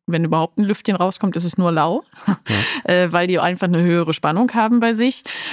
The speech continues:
Speaker 1: Die elektrischen Geräte sind einfach dafür ausgelegt, ne? Für den Markt, für den sie produziert sind. Und deshalb sind eben Geräte, die wir in Europa benutzen,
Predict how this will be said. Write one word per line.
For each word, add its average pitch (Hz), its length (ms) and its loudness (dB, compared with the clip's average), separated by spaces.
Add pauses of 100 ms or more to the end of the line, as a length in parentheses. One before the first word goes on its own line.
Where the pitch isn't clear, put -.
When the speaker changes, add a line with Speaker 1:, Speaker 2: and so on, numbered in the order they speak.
(140)
Speaker 1:
Die 185 100 2
elektrischen 208 420 -2
Geräte 202 280 0
sind 208 80 2
einfach 185 260 -2
dafür 190 280 0
ausgelegt, 151 580 -2
ne? 214 100 2
Für - 160 -2
den 185 160 2
Markt, 185 300 0
für 226 100 -4
den 180 280 2
sie 180 120 -2
produziert 156 600 -2
sind. - 280 -4
Und 156 180 -2
deshalb 190 300 -2
sind 196 260 0
eben 185 300 0
Geräte, 175 480 0
die 180 200 -2
wir 156 100 2
in 135 80 -2
Europa 175 460 0
benutzen, 170 540 0